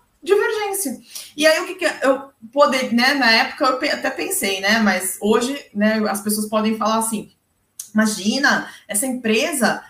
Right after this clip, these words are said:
é, é uma empresa alternativa, como é que você vai de terninho? Ridículo isso, não pode, né? Tá errada." Por outro lado, né, a, eu poderia também pensar, "Nossa,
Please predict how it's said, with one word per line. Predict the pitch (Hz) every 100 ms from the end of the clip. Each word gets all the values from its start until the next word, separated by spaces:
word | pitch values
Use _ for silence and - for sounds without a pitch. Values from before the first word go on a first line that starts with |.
| _
é, | 185 202 214 214 208 208
é |
uma | 233
empresa | 247 254 262
alternativa, | 294 311 311 339 339 - 247 294 254
como | 247
é | 302
que | 403
você | 403 359 330
vai | 254 269
de | 269
terninho? | - 226 202 208 269 220
Ridículo | 233 277 226 285 359 440 262
isso, | 208 - - - - _
não | 214 294
pode, | 220 196 240 302 226 - _
né? | 165 202 - - _
Tá | - 196
errada." | 339 349 311 302 214 - - - -
Por | 269
outro | 262 254 294
lado, | 277 269 302 370 440 339
né, | 233 370 -
a, | 196 196 190
eu | 220
poderia | 226 220 220
também | 247 240 247
pensar, | 247 254 254 214 175
"Nossa, | 208 240 311 - 214 -